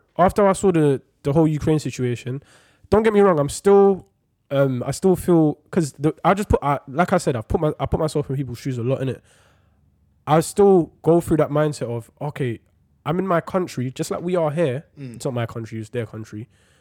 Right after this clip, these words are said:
Speaker 1: But even if I was in Saint Lucia and I was there, and all of a sudden war's breaking out because we wanna become part of something called nato or any other problems that, that, that comes with it or whatever.
Speaker 2: Nobody's giving us a fucking looking, bruv.
Speaker 1: Do you know what I'm saying?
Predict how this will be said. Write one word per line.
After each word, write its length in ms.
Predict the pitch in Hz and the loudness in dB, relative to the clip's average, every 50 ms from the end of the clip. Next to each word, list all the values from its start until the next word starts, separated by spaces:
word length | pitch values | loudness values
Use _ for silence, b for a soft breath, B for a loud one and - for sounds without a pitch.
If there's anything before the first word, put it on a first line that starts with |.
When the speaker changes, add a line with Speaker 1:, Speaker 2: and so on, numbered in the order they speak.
| _ _ - | _ _ -4
Speaker 1:
But 100 | 147 165 | -2 0
even 160 | 185 190 180 | 0 0 0
if 100 | 160 - | 2 2
I 40 | 151 | 2
was 140 | 147 143 143 | 2 2 0
in 80 | 139 | -2
Saint 200 | 123 - 131 117 | -4 -6 -8 -6
Lucia 380 | 123 131 123 - - 107 104 107 _ - | -4 -6 -6 -6 -8 -12 -12 -12 _ -14
and 100 | 110 107 | -12 -10
I 40 | |
was 160 | 110 110 107 - | -10 -10 -10 -6
there, 320 | 127 123 120 117 117 110 _ _ _ _ _ _ _ _ _ _ _ _ - | -6 -4 -4 -4 -8 -10 _ _ _ _ _ _ _ _ _ _ _ _ -14
and 440 | - 117 113 113 113 107 104 - _ _ _ _ _ _ _ - | -10 -10 -10 -8 -10 -12 -14 -16 _ _ _ _ _ _ _ -8
all 140 | - 147 139 | -4 -4 -4
of 80 | 131 127 | -4 -4
a 60 | 123 | -6
sudden 300 | - 135 123 117 113 113 | -8 -8 -8 -8 -8 -6
war's 200 | 120 143 135 117 | -4 -4 -4 -6
breaking 360 | - 123 117 110 - 117 110 | -6 -10 -10 -10 -10 -12 -12
out 140 | 110 101 92 | -12 -12 -12
because 240 | 117 - 131 113 117 | -12 -10 -10 -8 -6
we 60 | 123 | -8
wanna 140 | 127 123 117 | -8 -8 -8
become 300 | 117 117 - - 113 110 | -10 -12 -12 -12 -12 -10
part 240 | - 123 117 98 | -10 -10 -10 -10
of 180 | 110 107 101 _ _ _ _ | -12 -14 -14 _ _ _ _
something 300 | - - - 127 117 113 | -20 -14 -14 -12 -12 -12
called 180 | - - 113 113 | -12 -12 -12 -12
nato 180 | 110 101 113 | -10 -10 -12
or 60 | 113 - - - - - - | -12 -14 -16 -20 -20 -16 -10
any 140 | 131 131 123 | -8 -8 -8
other 140 | 117 117 | -8 -8
problems 360 | 110 - 123 113 117 110 104 107 | -8 -8 -8 -6 -8 -10 -10 -10
that, 200 | 120 104 - - | -12 -12 -12 -12
that, 180 | - 117 - 101 | -16 -16 -14 -14
that 120 | 113 92 | -16 -16
comes 240 | - 127 120 110 - | -14 -14 -12 -8 -8
with 160 | 131 - - | -8 -8 -10
it 40 | 101 | -16
or 120 | 95 98 | -16 -14
whatever. 320 | 104 107 98 117 113 107 104 | -12 -12 -10 -10 -10 -10 -12
Speaker 2:
Nobody's 400 | 104 190 208 208 180 185 156 143 | -14 -14 -16 -18 -18 -18 -20 -18
giving 260 | 180 190 175 165 156 | -18 -18 -16 -16 -16
us 180 | 147 - - | -16 -18 -18
a 60 | 147 123 | -20 -20
fucking 760 | - - 151 143 143 - 139 131 123 123 117 113 110 107 107 _ _ _ _ - | -20 -20 -20 -20 _ -18 -18 -16 -16 -16 -16 -16 -18 -20 -20 _ _ _ _ -18
looking, 480 | 127 147 170 160 - - 123 110 107 104 | -16 -16 -16 -16 -18 -20 -20 -20 -20 -20
bruv. 180 | 104 104 101 _ _ _ _ _ _ 117 120 110 _ _ 127 | -20 -20 -20 _ _ _ _ _ _ -20 -20 -20 _ _ -16
Speaker 1:
Do 140 | 123 110 120 | -12 -8 -4
you 60 | 131 | -4
know 60 | 139 | -2
what 60 | 131 127 | -2 -4
I'm 60 | 120 | -4
saying? 320 | 123 143 135 123 107 104 | -4 -4 -4 -4 -8 -10